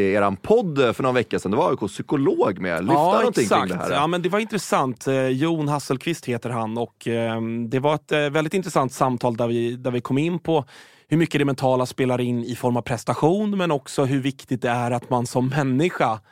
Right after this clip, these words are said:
Speaker 2: ska må bra för att prestera. Och det går ju att applicera såklart på fotbollsspelare, men också på såna som du och jag,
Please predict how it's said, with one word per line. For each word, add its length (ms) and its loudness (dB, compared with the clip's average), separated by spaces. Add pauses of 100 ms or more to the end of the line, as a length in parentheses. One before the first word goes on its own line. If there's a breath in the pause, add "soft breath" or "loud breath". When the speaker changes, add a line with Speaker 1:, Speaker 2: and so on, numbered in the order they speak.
(140 soft breath)
Speaker 2:
ska 300 2
må 120 2
bra 240 0
för 140 -2
att 100 -2
prestera. 440 -4
Och 80 -2
det 80 0
går 140 2
ju 40 4
att 60 0
applicera 320 -2
såklart 300 -4
på 60 -18
fotbollsspelare, 760 -2 (320 soft breath)
men 240 4
också 340 0
på 300 2
såna 220 0
som 260 0
du 100 2
och 140 2
jag, 140 2